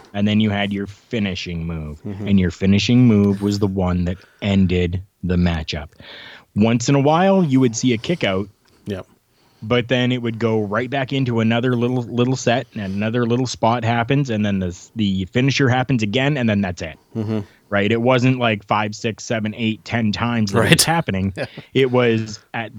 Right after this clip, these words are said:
Speaker 1: the most
Speaker 2: Yeah.
Speaker 1: twice, because,
Speaker 2: Yeah.
Speaker 1: oh my God, they kicked out of it the first time.
Speaker 2: Yeah.
Speaker 1: And then the second time, no, it's done.
Speaker 2: Yeah.
Speaker 1: That would be like,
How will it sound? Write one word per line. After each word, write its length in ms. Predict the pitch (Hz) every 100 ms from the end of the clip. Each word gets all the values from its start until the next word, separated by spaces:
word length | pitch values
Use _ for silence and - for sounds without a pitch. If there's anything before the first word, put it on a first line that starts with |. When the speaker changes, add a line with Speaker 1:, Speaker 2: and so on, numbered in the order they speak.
| 101
Speaker 1:
the 80 |
most 600 | 92 98 160 135 87 - 92
Speaker 2:
Yeah. 80 | - _ _ _ -
Speaker 1:
twice, 500 | - 120 90 78 -
because, 540 | 110 - 110 101 92
Speaker 2:
Yeah. 60 | - _ _
Speaker 1:
oh 60 | 123
my 140 | 107
God, 340 | 107 113 104 95
they 100 | 95
kicked 300 | 123 113 110
out 120 | 110
of 120 | 95
it 160 | 95 104
the 80 |
first 280 | 92 104 104
time. 240 | - 80 - _ _ _ -
Speaker 2:
Yeah. 100 | 110
Speaker 1:
And 100 | 107
then 140 | 107
the 80 | 101
second 320 | - 120 131
time, 400 | 127 127 127 131 -
no, 300 | 98 95 98
it's 260 | 98 95 -
done. 440 | 92 82 76 73 _ _
Speaker 2:
Yeah. 140 | 98 90 - _ _ _ _ _ _ _ _ _ -
Speaker 1:
That 120 | 135
would 140 | 139
be 140 | 151 160
like, 260 | 151 139